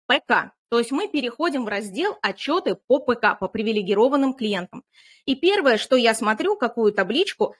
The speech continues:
это табличку, э, "Привилегированные клиенты по программе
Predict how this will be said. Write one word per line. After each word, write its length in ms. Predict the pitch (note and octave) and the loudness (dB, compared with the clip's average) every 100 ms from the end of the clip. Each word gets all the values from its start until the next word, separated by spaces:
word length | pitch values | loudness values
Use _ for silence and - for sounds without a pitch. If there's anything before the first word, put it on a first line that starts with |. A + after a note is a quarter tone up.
| _ - | _ -2
это 220 | D4+ C4+ | 0 2
табличку, 680 | - F#3 G#3+ F#4 - C4+ A#3 | 0 0 2 0 0 2 2
э, 220 | - G3 | 2 -2
"Привилегированные 800 | G3 G#3 A3 G#3 A3+ F4 E4 A3+ | 0 0 0 0 0 0 0 -2
клиенты 520 | G#3+ G3+ D4 G4 C#4 | -4 -2 -2 0 -2
по 280 | - A#3+ D#4+ | 0 -2 -2
программе 800 | E4 A3 F#3+ G3+ C4+ E4+ B3 | -2 -4 -2 0 2 2 0